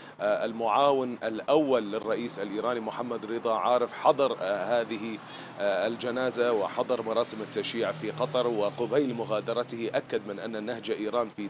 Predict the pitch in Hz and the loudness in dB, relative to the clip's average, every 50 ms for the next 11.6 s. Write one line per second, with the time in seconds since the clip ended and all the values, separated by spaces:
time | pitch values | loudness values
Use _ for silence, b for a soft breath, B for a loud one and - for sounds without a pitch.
0 | 90 117 123 117 110 107 98 - B B B B B B B 95 101 92 87 104 | 0 2 2 2 2 0 -4 -10 B B B B B B B 2 2 4 2 0
1 | - - - 131 120 117 110 - - 101 101 98 - 107 98 98 98 - - - | 0 0 2 2 4 2 2 0 -2 -4 -4 -4 -4 -4 -4 -4 -6 -6 -6 -4
2 | 120 123 113 117 113 107 98 95 92 87 80 92 101 - - 107 95 101 139 139 | -4 -2 -2 -2 -2 -2 0 0 0 0 0 -2 -2 -4 -2 -2 0 2 2 0
3 | 123 104 92 92 98 98 110 - - - 131 127 120 117 120 - 123 120 117 - | 0 -2 -4 -6 -6 -8 -10 -8 -2 0 2 2 2 2 2 4 4 4 4 2
4 | B B B B B - 139 139 143 - 131 131 123 123 117 - - 123 113 120 | B B B B B 0 2 2 2 2 2 0 2 0 0 0 -2 -4 -2 0
5 | 123 127 120 113 - - - 82 87 95 110 123 123 120 131 127 - 160 143 107 | 0 0 0 -2 -4 -6 -8 -6 -2 0 2 2 2 0 -2 0 2 2 2 2
6 | 82 76 - B B B B B B B - 180 185 190 185 180 165 - 139 147 | 2 -2 -4 B B B B B B B 2 4 6 6 4 4 2 2 2 2
7 | 147 - 156 165 165 160 151 117 120 127 127 - - 110 - 120 110 117 147 156 | 6 8 8 8 6 6 2 2 2 4 4 2 2 0 -2 -4 -2 2 6 8
8 | 156 147 143 127 123 131 143 143 - - 139 139 135 135 - - - - - - | 8 8 8 6 4 0 0 2 2 2 4 4 4 4 2 0 -2 -2 -2 -2
9 | - - 107 117 151 151 127 104 87 78 - - B B B B B B 107 104 | -2 -2 -2 0 2 2 4 2 0 -2 -6 -10 B B B B B B 2 2
10 | 104 - - 156 165 170 170 160 151 131 139 131 - 143 151 147 135 135 131 127 | 2 2 4 4 6 6 8 6 6 6 4 2 4 6 4 4 4 2 0 0
11 | 117 - - 131 131 143 135 135 123 - 117 110 | 0 -2 0 2 4 4 4 2 2 0 -2 -2